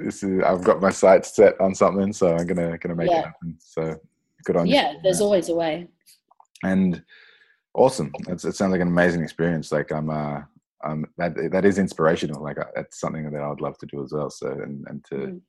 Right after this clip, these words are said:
Speaker 1: to have my peers and friends doing that sort of thing, it's, it makes it seem, uh, that much more possible, you know? So
Speaker 2: Yeah,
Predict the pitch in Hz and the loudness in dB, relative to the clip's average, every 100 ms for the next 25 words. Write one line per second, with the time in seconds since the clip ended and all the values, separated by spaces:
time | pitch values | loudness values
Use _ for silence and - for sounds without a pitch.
0 | _ _ _ - 78 76 76 - 78 78 | _ _ _ -4 -2 0 -2 -2 -2 -2
1 | 76 71 80 78 - 78 76 - 76 - | -2 -6 -4 -6 -4 -4 -4 -4 -8 -6
2 | 78 76 71 - 71 76 76 - 71 - | -6 -6 -8 -12 -10 -8 -8 -8 -12 -8
3 | 73 73 76 - 71 71 67 - 69 - | -8 -6 -8 -10 -8 -8 -6 -6 -6 -10
4 | 73 - 76 82 76 67 69 73 - 69 | -10 -4 -4 -4 -8 -8 -8 -10 -10 -12
5 | - _ _ 185 185 180 | -12 _ _ -10 -4 -4